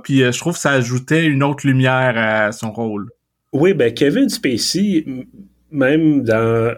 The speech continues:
Speaker 2: euh, la série sur Netflix, là, c'était, il est, il est capable de, d'avoir l'air terrifiant. Il a un regard, là, qui est glaçant.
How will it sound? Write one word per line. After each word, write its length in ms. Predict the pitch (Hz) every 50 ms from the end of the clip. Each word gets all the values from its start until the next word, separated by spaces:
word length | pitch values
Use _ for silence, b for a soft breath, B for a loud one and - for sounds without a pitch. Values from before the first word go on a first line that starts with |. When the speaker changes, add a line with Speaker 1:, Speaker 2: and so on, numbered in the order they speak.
| -
Speaker 2:
euh, 840 | 104 98 95 98 98 95 95 95 98 98 98 98 98 98 101 101 - - - -
la 60 | 117
série 320 | - - - 117 127 156 151
sur 140 | - 123
Netflix, 640 | 113 110 104 98 - - - 123 147 156 151 - -
là, 120 | 120 120 123
c'était, 360 | 123 - 123 113 117 117 - b b b b b b b b b b b b _ _ _ _ - 135 131 - 156 - - _ -
il 140 | 139 139
est, 140 | 139 143 139 -
il 140 | - 139 139
est 100 | 135 135 -
capable 680 | - 151 151 - 151 143 147 156 160 160 156 139 120 113
de, 540 | 120 117 120 120 120 120 123 127 131 131 123 B B B B B B B B B B B _ -
d'avoir 320 | 110 101 104 107 104 104
l'air 360 | 113 113 120 120 120 120 120 120 117 - _ _ - - - _ _ -
terrifiant. 640 | - 160 139 107 110 107 - - - 113 110 117 - - _ _ _ _ -
Il 100 | - 120
a 60 | 120 120
un 40 | 107
regard, 600 | 117 117 113 110 117 113 120 127 135 139 139 127
là, 120 | 120 117
qui 160 | 104 - - 101
est 20 |
glaçant. 580 | 98 110 113 117 117 113 - - 117 110 120